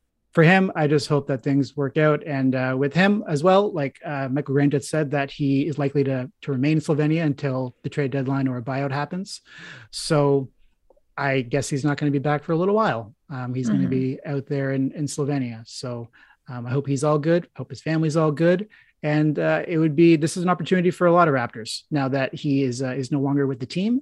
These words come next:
Speaker 1: that there is a position for a, a backup point guard to emerge. Delano, Malachi, whoever it's gonna be. It could be both of them. Um, the bench obviously has not been great. They're last in bench production at the moment with twenty-four points per game.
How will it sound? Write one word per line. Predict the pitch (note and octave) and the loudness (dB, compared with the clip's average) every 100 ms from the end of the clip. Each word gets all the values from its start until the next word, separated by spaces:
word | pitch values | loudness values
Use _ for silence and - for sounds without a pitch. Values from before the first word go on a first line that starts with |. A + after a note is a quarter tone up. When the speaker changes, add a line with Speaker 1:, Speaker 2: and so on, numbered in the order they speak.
| - - | -4 -4
Speaker 1:
that | C3 C3 - - - - - | -4 -4 -10 -20 -20 -20 -4
there | C#3 D3 C#3 | 2 4 4
is | B2+ | 4
a | C3 B2 | 0 -2
position | B2+ D3 C3+ D#3+ D#3 | 0 0 2 0 -2
for | - D3 C#3+ D3 D3 | 0 2 2 2 0
a, | - C#3+ C3 | -4 -12 -8
a | |
backup | C#3+ C#3+ D3+ - | -4 -4 -4 -2
point | D#3 D3+ | 0 2
guard | D3+ C#3+ | 0 0
to | D3 | 0
emerge. | C3+ D3+ F3+ G3 - - _ | 0 2 2 0 -4 -16 _
Delano, | B2+ C3+ D3+ D3+ D3+ D3 - _ _ | -6 0 2 2 0 -4 -14 _ _
Malachi, | C3+ C#3+ D3 D#3 C#3+ C#3+ - - _ | 0 2 2 0 -2 -4 -10 -20 _
whoever | D3+ C#3+ | 2 2
it's | C#3 | 0
gonna | C3+ B2+ | -4 0
be. | D3+ | 0
It | D3 | 2
could | F3 | 2
be | |
both | A#2 C#3 D3 | 2 2 2
of | |
them. | F3 F#3+ G#3+ - | 0 -2 -4 -6
Um, | C#3 C3 | -4 -2
the | B2 | -2
bench | D3 C#3 C#3+ | 0 0 0
obviously | C3+ C3+ D#3 C#3 | -4 -4 -2 -2
has | B2 | 0
not | C#3 C3+ - | -2 -2 -2
been | C3+ B2+ | -2 -2
great. | A#2 D3 D#3 D3+ - | 0 2 2 0 -6
They're | C3+ B2+ | -4 -4
last | B2 C3+ C#3 B2+ D3 | -4 -2 -2 -2 -2
in | C3 | -2
bench | C3+ C3+ - | -2 -4 -4
production | C#3 C#3 - D3 | -4 -4 -4 -4
at | C#3+ | -2
the | |
moment | C#3+ C#3+ D#3 | -2 0 -2
with | B2+ - | -6 -6
twenty-four | C#3+ C3+ - C#3 | -6 -6 -4 -6
points | C3 D3 C#3+ | -4 -4 -4
per | - B2 | -6 -6
game. | E3 G#3+ | -4 -2